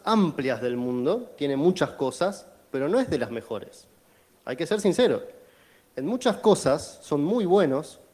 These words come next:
Y en otras cosas son muy básicos. En algo muy básico es en seguridad informática. Policía Federal sufrió tres leaks con defacings incluidos, muy importantes, muy importantes. Incluso,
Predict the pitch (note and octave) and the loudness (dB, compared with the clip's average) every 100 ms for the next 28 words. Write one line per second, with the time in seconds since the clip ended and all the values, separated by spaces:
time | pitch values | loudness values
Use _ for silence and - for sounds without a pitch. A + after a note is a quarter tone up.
0 | - F3 A3 A#3 - A3+ G#3 A3 A3 - | -10 -4 -2 -4 -2 -2 -2 -8 -8 -20
1 | - F3 A3 B3 C4 - G#2+ - - _ | -8 0 2 2 0 -4 -10 -12 -20 _
2 | _ _ _ _ _ _ _ A#2 C3+ F3+ | _ _ _ _ _ _ _ -6 -2 0
3 | F3+ G3+ A3+ G#3 G3+ G3+ F#3+ F#3+ A3 - | 2 4 4 4 2 -2 -4 -6 -6 -12
4 | D3+ - F3 F#3+ - C3+ C3 C#3 D3 C3+ | -14 -6 -6 -6 -4 -2 0 -2 -4 -6
5 | A#2 A2 A2 G2+ - _ _ _ _ _ | -6 -8 -10 -14 -18 _ _ _ _ _
6 | _ - G3+ A3 B3+ A#3+ G#3+ G#3+ A3+ G#3 | _ 0 0 2 0 4 2 4 -2 -4
7 | G3 G3+ G#3 G#3+ - - _ - G#3 A3+ | 0 4 4 4 -2 -20 _ -6 0 0
8 | F#3+ G3+ G3+ - - _ _ _ _ _ | 0 -4 -4 -14 -18 _ _ _ _ _
9 | B2+ A#2+ B2 E3+ E3+ D#3+ D3 E3 D#3+ - | -6 -4 0 4 4 2 -2 -2 -4 -20
10 | _ _ A#2+ A2+ B2 D3 C#3+ D3 - E3 | _ _ -12 -8 -2 2 2 0 -4 4
11 | A3 E3 C3+ A#2+ A#2 A2 G#2+ - - - | 6 6 4 0 -2 -6 -8 -14 -20 -20
12 | _ _ _ _ _ - F3 D3 A#2+ A2+ | _ _ _ _ _ 2 6 6 4 -2
13 | A2+ A2+ - C#3+ D3 A3 A#3+ - E3 G3+ | -4 -6 -6 -6 -2 0 0 0 -4 -4